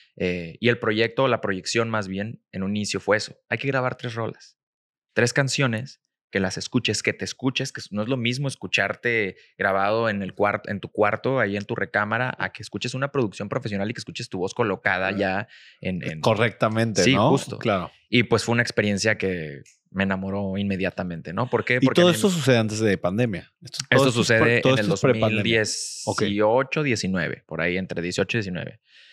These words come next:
Speaker 1: Este, entonces, ya es ahí cuando, después de grabar estos tres sencillos, yo le digo a Manuel, a mi, a mi manager, "Oye, pues, ¿qué onda? Me gustaría que fueras mi manager. Oye, me has apoyado mucho y de una u otra forma, si tú me estás impulsando a que hagamos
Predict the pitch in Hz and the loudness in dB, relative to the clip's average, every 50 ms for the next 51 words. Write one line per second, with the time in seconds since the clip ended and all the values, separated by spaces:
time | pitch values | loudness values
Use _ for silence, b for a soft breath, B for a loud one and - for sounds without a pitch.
0 | b b b b - 90 90 87 - - - 85 87 85 87 85 82 78 73 71 | b b b b 0 0 0 0 -4 -6 -4 -4 -2 -2 0 -2 -4 -4 -6 -10
1 | - - _ _ _ _ _ _ _ _ - - 104 98 87 - 101 101 98 - | -16 -20 _ _ _ _ _ _ _ _ -4 -2 -2 -2 0 0 0 0 0 0
2 | - 107 104 101 95 - - - - _ _ _ _ _ _ - - 101 113 110 | 2 2 2 2 0 -2 -6 -8 -14 _ _ _ _ _ _ -4 2 4 4 6
3 | 107 107 107 104 - 110 107 107 107 101 - 110 107 107 95 92 90 85 82 82 | 6 4 2 2 2 2 2 2 0 0 0 -2 -2 -2 -4 -6 -6 -8 -10 -12
4 | - - 101 95 107 110 110 104 104 104 104 - - - - 101 98 104 98 101 | -8 -2 0 0 2 2 2 2 2 0 -2 -4 -6 -8 -8 -6 -6 -6 -6 -4
5 | 95 101 104 92 92 90 95 95 95 95 92 95 95 95 98 104 104 101 98 104 | -6 -6 -6 -4 -4 -4 -4 -4 -4 -4 -4 -6 -6 -6 -8 -8 -8 -8 -8 -8
6 | 107 98 95 85 - - - 95 85 87 90 95 98 92 90 87 90 - - 92 | -8 -10 -10 -14 -14 -16 -16 -16 -14 -12 -10 -10 -8 -8 -10 -10 -12 -12 -12 -12
7 | 87 73 - _ - - - 80 80 85 71 - _ - 92 90 90 82 - 80 | -12 -14 -16 _ -20 -18 -16 -16 -16 -16 -20 -20 _ -18 -18 -16 -12 -6 -6 -6
8 | 71 - - - 101 101 98 101 104 117 139 160 185 175 151 120 101 101 104 104 | -6 -6 -8 -6 -6 -6 -6 -6 -4 -2 -2 0 0 2 2 2 2 2 0 -2
9 | 95 104 104 104 117 117 - 120 113 117 113 117 123 127 131 123 - - 127 127 | -2 -2 -4 -4 -4 -2 0 0 2 2 0 0 -2 -2 -4 -4 -4 -4 -4 -4
10 | 143 B B B B B B 104 107 110 110 113 117 113 113 - 113 113 - - | -4 B B B B B B 2 4 4 4 2 2 2 2 2 0 0 0 0
11 | 113 113 113 113 107 - - 101 95 90 - - 120 123 117 - 120 117 127 120 | 0 0 0 -2 -2 -2 -4 -6 -6 -6 -2 0 0 0 2 0 0 -2 -2 -4
12 | 104 - 117 107 - 123 113 104 101 - 98 90 98 107 113 110 107 - | -2 -2 0 0 0 0 2 0 0 0 0 0 0 -2 -2 -2 -4 -8